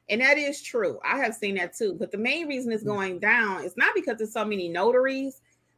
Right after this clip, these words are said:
Speaker 1: The pricing is going down for loan signing, quite frankly, because we as notaries are not knowing what we're doing when we get out there. So they have to pay me to go do it. I messed it up. Now they gotta pay Angela to go do it.
Speaker 2: Mm-hmm.
Speaker 1: We pray she's a better notary.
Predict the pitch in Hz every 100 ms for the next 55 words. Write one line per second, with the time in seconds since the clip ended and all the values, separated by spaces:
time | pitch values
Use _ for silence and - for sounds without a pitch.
0 | - 202 - 285 466 427 269 226 214 226
1 | 214 220 220 208 214 208 202 226 277 277
2 | 214 202 _ 240 214 - 240 269 214 202
3 | 214 196 220 208 180 208 240 220 202 190
4 | 190 196 208 196 190 202 202 190 165 185
5 | 180 208 208 190 190 180 175 196 240 285
6 | 285 302 _ _ _ _ 240 247 254 247
7 | - 240 202 220 285 262 214 196 190 -
8 | 127 - - 202 240 247 - 226 180 -
9 | - _ _ _ - 202 240 233 226 220
10 | 233 - 240 285 262 208 190 190 185 185
11 | 175 196 165 170 - 226 - 269 269 -
12 | 233 196 190 247 254 196 170 175 180 196